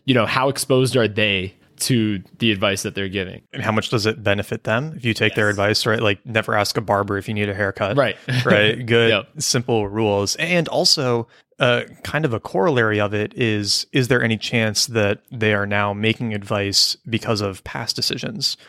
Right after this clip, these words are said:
Speaker 1: Mm-hmm.
Speaker 2: right? Where, and it's, he talks about it kind of related to skin in the game here, but he makes that point where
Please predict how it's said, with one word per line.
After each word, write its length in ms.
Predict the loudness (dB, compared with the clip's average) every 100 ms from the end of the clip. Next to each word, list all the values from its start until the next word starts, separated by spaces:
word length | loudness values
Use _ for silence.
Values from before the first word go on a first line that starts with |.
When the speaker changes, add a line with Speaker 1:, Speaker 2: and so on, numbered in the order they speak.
| -20 -4
Speaker 1:
Mm-hmm. 80 |
Speaker 2:
right? 220 | 0 2 2
Where, 340 | 2 2 0 _ _ -4
and 320 | -2 0 0
it's, 360 | 0 0 0 -2 -8 -8
he 120 | -2
talks 240 | 0 0 0
about 160 | 0
it 60 | 0
kind 160 | -2 -2
of 80 |
related 260 | 0 -2 0
to 60 | -2
skin 220 | -2 -2
in 60 |
the 60 | -2
game 220 | 0 0
here, 260 | 0 2 2
but 140 | 2
he 60 | 2
makes 180 | 2 0
that 160 | -2 -2
point 340 | -4 -4 -6
where 440 | -6 -2 0 -2